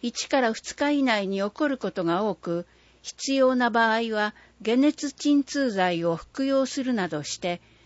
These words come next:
様子を見ることになります。このほか、起きやすい症状としては、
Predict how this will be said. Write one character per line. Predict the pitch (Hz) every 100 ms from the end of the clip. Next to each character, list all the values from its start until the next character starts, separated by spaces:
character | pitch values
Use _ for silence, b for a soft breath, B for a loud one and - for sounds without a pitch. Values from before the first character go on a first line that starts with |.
| b b
様 | 254 285
子 | - 294
を | 285
見 | 277 269
る | 247
こ | 165
と | 175
に | 160
な | 156 156
り | 147
ま | 160
す。 | - - _ _ _ _ _ _ _ _ _ _
こ | - 240
の | 269
ほ | 240
か、 | 208 196 202 b b b
起 | 220
き | -
や | 285 285
す | -
い | 269 220
症 | - 277 277
状 | 277 240
と | 185
し | 180
て | - 180
は、 | 156